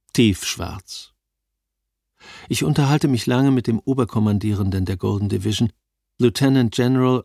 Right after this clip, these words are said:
Abdul Ghani al-Assadi. Ein knorriger, jovialer Mann.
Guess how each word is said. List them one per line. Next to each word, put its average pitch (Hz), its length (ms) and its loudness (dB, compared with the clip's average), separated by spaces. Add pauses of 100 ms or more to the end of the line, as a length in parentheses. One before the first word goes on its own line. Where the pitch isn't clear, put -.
(100)
Abdul 117 580 -2
Ghani 113 520 0
al-Assadi. 101 840 -6 (920)
Ein 104 140 -6
knorriger, 120 680 2 (280)
jovialer 95 600 0
Mann. 82 320 -6